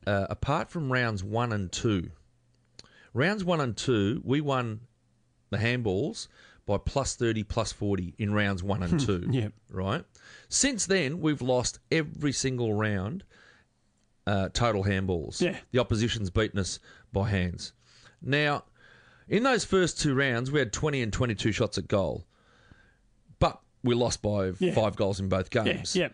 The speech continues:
Speaker 1: We're still getting beat by these five goals, but having way less handballs.
Speaker 2: Hmm.
Speaker 1: So he's trying to play a more, uh, structured, slow game.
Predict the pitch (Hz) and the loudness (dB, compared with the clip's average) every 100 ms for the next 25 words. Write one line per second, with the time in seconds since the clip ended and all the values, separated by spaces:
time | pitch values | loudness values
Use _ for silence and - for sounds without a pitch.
0 | - - - _ 165 170 - 277 254 262 | -10 -20 -20 _ 2 2 2 0 2 0
1 | 185 139 156 170 151 123 110 - 113 107 | 2 2 2 0 2 2 2 0 2 2
2 | 92 123 139 73 - - 120 139 120 104 | 2 2 2 -2 -4 -2 0 0 0 -2
3 | 113 143 185 170 139 120 113 117 143 120 | 0 2 2 2 2 2 0 0 0 0
4 | 85 - 190 160 120 87 - - - 156 | -2 -4 0 0 0 -4 -12 -4 0 2
5 | 143 - 160 156 - - 170 202 247 247 | 0 0 0 0 -4 -2 0 2 0 -2
6 | - 143 135 123 123 113 107 - 107 104 | 0 0 2 2 2 2 0 0 -2 0
7 | 98 101 - - 131 - - 117 104 - | -2 -6 -8 0 0 0 -2 -2 -2 -6
8 | - - 123 117 110 110 110 101 101 | -4 0 2 2 2 0 2 0 0